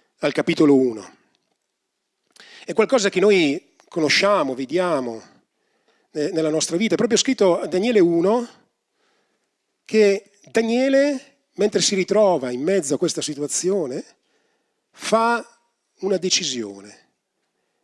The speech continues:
E non fa questa decisione <laughs> perché in qualche modo qualcuno l'aveva obbligato a fare quella decisione, ma la Bibbia dice che Daniele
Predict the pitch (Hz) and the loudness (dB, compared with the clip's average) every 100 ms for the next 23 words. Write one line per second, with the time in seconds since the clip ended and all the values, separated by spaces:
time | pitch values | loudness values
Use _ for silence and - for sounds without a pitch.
0 | _ 196 277 - 165 147 143 151 156 - | _ 0 2 2 0 0 -2 0 0 0
1 | 123 180 208 170 156 113 - _ _ _ | 2 4 4 4 2 0 -8 _ _ _
2 | _ _ _ - 180 - _ _ _ _ | _ _ _ -4 -4 -6 _ _ _ _
3 | _ _ _ _ 170 - 190 190 185 196 | _ _ _ _ -4 0 2 2 2 -2
4 | _ _ _ _ _ _ _ _ - 175 | _ _ _ _ _ _ _ _ -6 -2
5 | 202 185 - 160 175 220 190 - 147 - | 0 0 0 2 4 4 2 2 0 0
6 | 196 220 180 143 131 165 165 139 143 160 | 0 4 4 4 2 2 2 0 -2 0
7 | 196 196 139 - 151 139 - 143 143 131 | 0 0 -2 -2 0 -2 -2 -2 -2 -4
8 | - 127 120 170 170 139 131 156 151 151 | -4 -6 -2 2 2 2 0 0 -2 -2
9 | 160 147 220 185 143 170 202 - 143 147 | -8 -4 -2 0 0 0 -2 0 -2 -4
10 | 151 143 214 208 131 147 | -2 -2 0 0 2 0